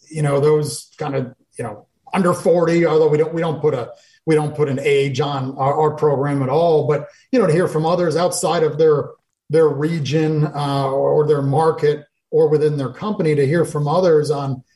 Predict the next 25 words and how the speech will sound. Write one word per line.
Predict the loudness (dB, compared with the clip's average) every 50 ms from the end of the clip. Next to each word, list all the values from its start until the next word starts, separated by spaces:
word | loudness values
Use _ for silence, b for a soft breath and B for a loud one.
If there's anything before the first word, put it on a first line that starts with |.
| _ _ _ _
some | -4 -2 -2 0
pitfalls, | 0 -2 -4 -4 -2 0 0 2 4 4 4 4 2 2 2
uh, | 2 2 2 2
and | 0 -4 -4 -2
some | -2 -4 -4
successes | -4 -4 -4 -4 -2 -2 -2 -2 -2 -4 -4 -4 -4 -4
maybe | -2 -2 0 0
that | -2 0 0
individuals | 0 0 0 0 0 0 0 0 0 -2 0
made | 0 2 2 2 2
in | 0 -2
their | -2 -4 -4
career, | -4 -4 -4 0 0 2 2 4 4 4 4 2 0 B B B B B B B _ _ -8
uh, | -4 -2 0
within | 0 2 2 0 0 0
their | 2 2 0
business | 2 2 2 2 2 2 0 -4 -6 -6 -4 -4
as | -4 -4 -4
well. | -2 -2 0 0 0 0 0 -2 -4 -6 -10 b b b b b b _ _
And, | -8 -6 -4 -2 -2 0 0
uh, | 0 0 0 -2 -4 -6 -4
yeah, | -2 0 0 2 0
just | 0 -2 -4 -4 -6
trying | -4 -2 -2 0 0 0 0 0
to, | 0 0 0 -4 -6